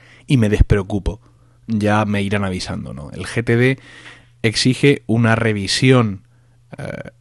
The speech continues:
una revisión activa de, de, de tu sistema de tareas para ir viendo qué has hecho, si eso ha, va a provocar cambios en lo que tenías previsto hacer para después.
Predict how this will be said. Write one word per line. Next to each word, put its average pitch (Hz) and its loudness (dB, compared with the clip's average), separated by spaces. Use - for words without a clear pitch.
una 107 -2
revisión 110 0
activa 135 0
de, 107 -2
de, 98 -4
de 98 -8
tu 95 -12
sistema 110 -2
de 104 -2
tareas 139 2
para 95 -4
ir 101 -4
viendo 117 2
qué 101 -4
has - -4
hecho, 131 0
si - -6
eso 101 -2
ha, 101 -2
va 104 -4
a 107 0
provocar 101 -2
cambios 113 -2
en 101 -2
lo 98 -4
que 98 -6
tenías 98 -6
previsto 101 -2
hacer 101 -6
para 101 -2
después. 151 0